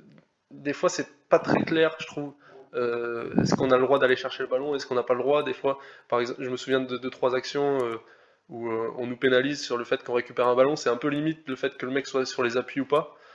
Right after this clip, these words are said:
Euh, et les Irlandais, par exemple, il y a un mec qui prend le ballon et qui se retrouve, euh, le cul par terre, mais qui a, qui relâche quand même le ballon vers les siens et l'arbitre siffle pas.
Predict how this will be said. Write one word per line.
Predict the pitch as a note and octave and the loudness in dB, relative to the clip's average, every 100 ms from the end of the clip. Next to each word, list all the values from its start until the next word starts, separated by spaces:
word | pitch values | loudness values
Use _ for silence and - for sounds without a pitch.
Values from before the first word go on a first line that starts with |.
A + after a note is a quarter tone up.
| _ _ - | _ _ -4
Euh, | A#2 A#2 A#2 A#2 | -2 0 0 0
et | B2+ | 0
les | A#2+ B2 | 0 2
Irlandais, | B2+ B2+ D3+ | 4 4 0
par | D#3 B2 | 0 2
exemple, | C#3 C#3 | 0 -2
il | |
y | B2+ | -2
a | |
un | B2 | -2
mec | C3 | -6
qui | C3+ | -10
prend | - B2+ | -4 -2
le | A#2+ A#2+ | -2 -2
ballon | A#2+ B2+ D#3 D3 | 0 2 2 -4
et | C3 | -6
qui | - | -10
se | - | -12
retrouve, | B2 - B2+ A#2+ | -12 -10 -10 -10
euh, | A#2 A#2 A#2+ | -12 -10 -10
le | B2 | -10
cul | C#3 | -4
par | B2+ - | -2 2
terre, | D#3+ E3+ | 4 4
mais | B2+ | 4
qui | A2 B2 | -4 -6
a, | |
qui | - _ C3 | -6 _ -4
relâche | B2 B2 - | 0 0 0
quand | C3 | -4
même | C3 | -2
le | B2 | -2
ballon | B2 B2+ | 0 0
vers | B2 | -2
les | A#2+ | -2
siens | A2 E3+ D#3 | -2 -2 0
et | B2+ A#2 | -2 -4
l'arbitre | A#2+ B2 - | -8 -12 -14
siffle | B2+ - C3 | -14 -8 -6
pas. | B2 A#2 | -6 -10